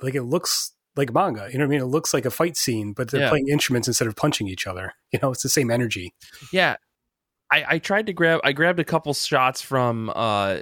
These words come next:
Speaker 2: from this series called Blue Giant, or one, one shot from the series called Blue Giant. I don't know what the series is about, but the main character plays a saxophone, and boy, oh boy, in the screenshot we've got,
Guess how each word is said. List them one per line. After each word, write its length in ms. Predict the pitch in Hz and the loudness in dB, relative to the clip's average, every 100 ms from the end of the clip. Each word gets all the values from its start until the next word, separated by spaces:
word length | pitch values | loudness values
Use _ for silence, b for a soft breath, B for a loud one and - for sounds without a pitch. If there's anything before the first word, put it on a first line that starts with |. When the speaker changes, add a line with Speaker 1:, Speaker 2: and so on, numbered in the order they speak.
| - | -6
Speaker 2:
from 280 | - 117 113 | -4 -2 -2
this 300 | 113 - - | -4 -4 -12
series 420 | - - 131 127 | -12 -4 -2 -2
called 240 | - 110 98 | -2 -6 -4
Blue 180 | 117 | -4
Giant, 440 | 127 117 104 107 98 | -2 0 2 2 2
or 80 | 110 | 2
one, 220 | 127 131 | 0 0
one 260 | - 139 | 0 0
shot 240 | 143 139 131 | 2 2 0
from 160 | 127 | -2
the 80 | 123 | -4
series 280 | 120 127 120 | -2 -4 -4
called 140 | 107 | -6
Blue 160 | 104 107 | -4 -4
Giant. 380 | 110 104 104 - B B B B | -4 -4 -4 -6 B B B B
I 200 | 127 180 | -2 -2
don't 320 | 156 135 160 | 2 2 2
know 160 | 123 139 | 0 0
what 200 | 123 127 | 2 0
the 80 | 117 | -2
series 360 | - 131 123 | -4 -2 -2
is 100 | 113 | -2
about, 320 | 107 107 113 110 | -2 2 2 0
but 140 | 110 | -4
the 60 | 107 | -2
main 240 | 117 147 | -2 0
character 360 | 147 139 131 120 | 0 0 -2 -4
plays 240 | 123 117 | 0 -2
a 60 | 110 | -2
saxophone, 640 | - 113 113 117 107 98 | -4 -4 -4 -4 -2 0
and 180 | 98 98 | -2 -2
boy, 220 | 113 135 | 0 2
oh 100 | 123 | 2
boy, 340 | 104 110 110 101 | 0 0 2 2
in 180 | 110 | 0
the 60 | 110 | -2
screenshot 580 | 98 - 139 147 139 98 | -4 -2 -2 0 0 0
we've 160 | 120 | -2
got, 300 | - 117 104 | 0 2 2